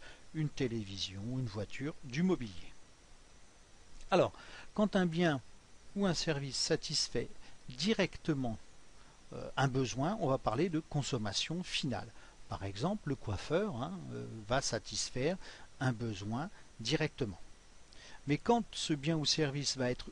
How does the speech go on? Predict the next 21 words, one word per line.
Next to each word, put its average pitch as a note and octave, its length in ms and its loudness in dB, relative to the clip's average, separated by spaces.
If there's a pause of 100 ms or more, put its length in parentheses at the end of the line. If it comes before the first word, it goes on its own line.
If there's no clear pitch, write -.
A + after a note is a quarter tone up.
utilisé D3+ 640 -2 (260)
pour - 120 -10
produire F3+ 580 4
un A2 160 4
autre F3 340 2
bien A#2 240 0
et G#2 60 0
service, G#2 640 -2
on C#3+ 80 0
parlera B2 480 4
alors B2 260 2
de A2 120 -4
consommation A#2 760 -2 (180)
intermédiaire. G#2 880 0 (500)
Et C3 80 0
là, B2 140 4
comme B2+ 220 2
exemple, A2+ 400 -2
nous C#3+ 80 0
pouvons G#2 360 -4
avoir, G2+ 380 -4